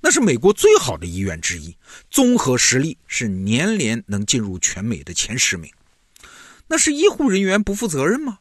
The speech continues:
哎，好像也不是。这家医院的医护人员都是一流的，而且更重要的啊，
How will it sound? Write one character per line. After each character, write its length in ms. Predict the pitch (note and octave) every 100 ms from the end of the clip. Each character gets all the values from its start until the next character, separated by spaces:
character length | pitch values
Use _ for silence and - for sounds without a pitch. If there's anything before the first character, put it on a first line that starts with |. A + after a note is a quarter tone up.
| _
哎， 100 | -
好 120 | A3+ F3
像 200 | C4+ C#4
也 200 | A2 -
不 120 | -
是。 220 | - - - _ _ - - _
这 160 | C4+
家 180 | G#3 G3+
医 100 | G3+
院 240 | G#3 G3+ C#3+
的 60 |
医 160 | D#3 G3+
护 180 | - B2+
人 140 | A2+
员 260 | G#2+ F#2+ B2
都 140 | - C4+
是 140 | B3
一 160 | G#3+ E4+
流 220 | D#4 D#2+
的， 60 | - - _ _
而 160 | - C#3
且 180 | - - _
更 140 | A#2 G#2+
重 120 | G#2+
要 140 | F#2
的 80 | -
啊， 180 | F2+